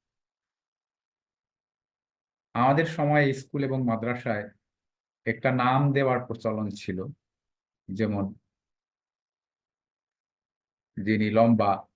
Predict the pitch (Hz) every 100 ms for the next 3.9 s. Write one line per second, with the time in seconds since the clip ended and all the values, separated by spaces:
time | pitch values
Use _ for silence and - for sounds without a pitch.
0 | - 98 107 113 107 98 98 - _ _
1 | _ _ _ _ _ _ 104 110 110 107
2 | 107 107 104 101 - _ _ _ _ -
3 | 98 107 - 120 110 - 104 101